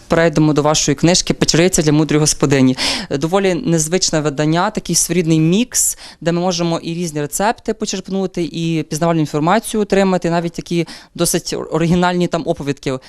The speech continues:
вміщені. Чому ви написали саме такий мікс? Яка мета цієї книги?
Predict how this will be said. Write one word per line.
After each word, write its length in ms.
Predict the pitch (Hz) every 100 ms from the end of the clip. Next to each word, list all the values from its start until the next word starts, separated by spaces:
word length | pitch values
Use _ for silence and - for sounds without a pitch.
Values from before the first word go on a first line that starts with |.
| - _ _
вміщені. 680 | 147 160 139 - 135 127 127 - - _ _ _ _
Чому 300 | - 175 214 262
ви 160 | 226
написали 440 | 190 - - 196 185
саме 220 | 180 180
такий 260 | 160 -
мікс? 320 | 151 127 - -
Яка 140 | 165
мета 400 | 165 160 135 135 -
цієї 180 | 131
книги? 280 | 127 127 127